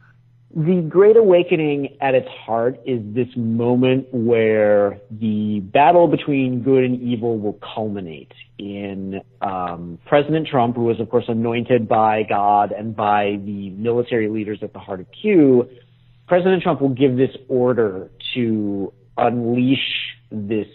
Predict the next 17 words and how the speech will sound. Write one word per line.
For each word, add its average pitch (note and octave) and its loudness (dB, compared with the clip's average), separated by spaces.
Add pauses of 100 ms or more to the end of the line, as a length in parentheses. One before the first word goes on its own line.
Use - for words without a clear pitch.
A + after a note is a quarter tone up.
(200)
massive B2+ 2
wave B2 4
of G#2+ -6 (260)
sealed B2+ 2
indictments. F#2+ -10
You'll, G#2+ -4
you'll A2+ -4
see B2 0
that, A#2 0 (340)
uh, - -10 (180)
term A2 0
a G#2 -2
lot G2+ -6
with G2+ -14
Q, E2+ -12
that E2+ -12
there's F2+ -6